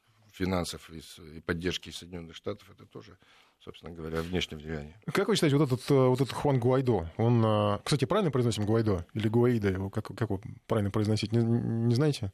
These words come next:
Speaker 1: Гуайдо.
Speaker 2: Гуайдо все
Speaker 1: Гуайдо.
Speaker 2: Гуайдо все произносят. А, он для, по-вашему, для Америки, он, в общем, фигура такая, ну, тем более, все-таки для нас это тоже далекий континент, э, не, не знаю, многие ли знали вообще его существование вот в мировой политике, что такой человек есть, да, там, то, что он глава парламента, тем более, что, в общем,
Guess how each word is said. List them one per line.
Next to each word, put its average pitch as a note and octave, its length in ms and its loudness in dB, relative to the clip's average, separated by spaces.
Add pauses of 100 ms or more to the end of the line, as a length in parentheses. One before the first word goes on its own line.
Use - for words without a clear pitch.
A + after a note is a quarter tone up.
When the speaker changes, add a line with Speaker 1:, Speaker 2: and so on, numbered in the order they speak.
Speaker 1:
Гуайдо. C#3+ 540 4
Speaker 2:
Гуайдо D#3 340 4
все - 120 -2
Speaker 1:
Гуайдо. A2+ 300 2
Speaker 2:
Гуайдо B2+ 300 2
все - 120 -4
произносят. G#2+ 300 0 (360)
А, D#3 300 4
он G3+ 320 2
для, D#3 320 2
по-вашему, D3 480 0
для B2+ 160 2
Америки, E3 300 4
он, E3 180 4
в F3 60 4
общем, E3 200 2
фигура F3+ 260 2
такая, D#3 220 2
ну, D#3 140 2 (100)
тем C#3 160 2
более, D3+ 160 2
все-таки C#3 240 0
для B2 140 2
нас D3 100 0
это C#3 80 -2
тоже B2+ 180 2
далекий A2 280 2
континент, E3 520 4
э, A2+ 140 6
не, G#2+ 240 4 (140)
не G#2+ 240 2
знаю, A#2 240 4
многие A2 640 2
ли A#2+ 80 2
знали B2+ 200 2
вообще A#2 260 2
его G#2+ 140 2
существование C3+ 640 2
вот G2 140 -4
в F2+ 80 -4
мировой A2+ 280 2
политике, D#3 400 0
что - 160 -2
такой B2+ 240 2
человек A2+ 280 2
есть, F#2 220 0
да, G#2+ 140 2
там, F2 200 -6
то, A2 140 -4
что - 120 -4
он G2+ 40 0
глава G#2+ 220 0
парламента, A2 480 -2
тем A2+ 120 -2
более, B2+ 160 2
что, B2 140 0
в A2+ 40 2
общем, G#2+ 200 0